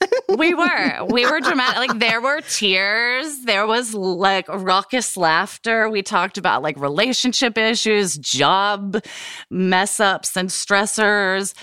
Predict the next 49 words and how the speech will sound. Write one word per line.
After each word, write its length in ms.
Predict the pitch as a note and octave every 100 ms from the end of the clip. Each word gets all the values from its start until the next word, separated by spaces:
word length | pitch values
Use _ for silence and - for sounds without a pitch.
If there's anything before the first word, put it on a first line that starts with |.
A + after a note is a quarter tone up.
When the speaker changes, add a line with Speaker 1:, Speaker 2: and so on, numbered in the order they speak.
| -
Speaker 2:
fucked 320 | - A3+ -
up 220 | G3 F#3
parents. 960 | - C#3+ F3 G3 F#3+ G3 G3 G3 - - -
Um, 420 | F#3 F#3+ F#3 F#3
and 340 | - F#3 F3+ F#3
I 280 | C#3+ D#3+ F3
was 220 | F#3 F#3
able 340 | B2 D#3+ E3+ E3+
to 140 | E3+
be 160 | C#3 C3+
open 460 | F3 G#3 G#3 F#3+
and 280 | G3 C#3+ C#3
big, 380 | - G3 G3 G3
and 220 | - C#3
so 280 | - F3+ F3
were 200 | G#3 G#3+
they. 480 | G3 F3 E3 E3 E3
And 160 | D#3+ D#3+
at 80 |
the 80 | D#3+
end 120 | D#3
of 60 | E3+
the 100 | E3+
dinner, 360 | E3+ D#3 D#3 D3
we 160 | D3+
were 100 | D3+
like, 240 | D3+ C#3+ C#3+
"We 160 | D#3
have 140 | B3+ E4+
to 80 | G4
do 140 | G4+
this 180 | G4+ E4+
again 340 | F#4 A3+ G#3 A3
soon," 460 | - C4 G#3 D3+
because, 460 | D#3 D3 F3+ D#3 D#3
uh, 260 | D#3 D3 C3
we 160 | D#3
didn't 220 | D#3 D#3 D3+
realize 400 | D#3 D3+ D#3 -
how 120 | D#3+
much 340 | D3+ D3 -
we 120 | D#3
all 160 | C#3+ C#3
needed 480 | C#3+ C#3+ D#3 D3 D3 - - -
time 540 | F#3 D3+ D3+ D3 C#3 -
to 260 | F3+ E3
be, 420 | C#3+ D#3 D3 D3
you 200 | C#3 D#3
know, 340 | C#3 C3 C3